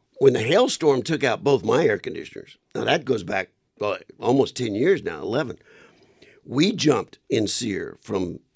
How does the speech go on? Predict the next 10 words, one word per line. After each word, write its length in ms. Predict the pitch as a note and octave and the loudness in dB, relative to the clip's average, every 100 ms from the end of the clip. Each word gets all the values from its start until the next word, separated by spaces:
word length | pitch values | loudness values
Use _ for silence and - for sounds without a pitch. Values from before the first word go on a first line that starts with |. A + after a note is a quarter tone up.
| - | -6
ten-year-old 560 | F3+ D3+ A#2+ A2 G#2+ G#2 | 0 2 2 0 -2 -4
equipment 460 | - F2+ F#2+ G#2+ | -6 -6 -4 -6
to 100 | G2+ | -8
brand 260 | F#2 F2 F2 | -6 -4 -4
new 100 | F2 | -6
equipment. 280 | F#2 F#2+ - _ - - | -8 -12 -14 _ -20 -8
My 240 | - D#3+ A3+ | -4 0 2
A 200 | C#3+ A2+ | 2 -2
C 220 | - D#3 | -4 -6
bill 320 | - F2+ G#2 | -6 -8 -10